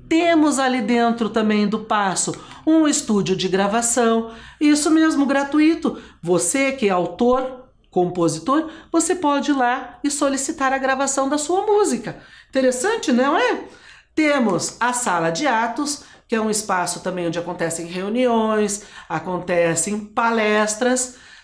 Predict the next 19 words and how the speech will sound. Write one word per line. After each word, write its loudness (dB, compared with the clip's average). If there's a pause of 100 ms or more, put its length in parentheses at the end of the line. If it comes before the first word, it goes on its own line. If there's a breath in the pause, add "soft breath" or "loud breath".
(220 loud breath)
Também 2
nesse 0
espaço, -2
observem -2
o 0
teto, -2 (320 loud breath)
uma -2
pintura -2
belíssima. -4 (920 loud breath)
Temos 2
sala 0
de -4
aula, 0
são 0
alguns 0
espaços -4
que -8
foram -2
preservados -2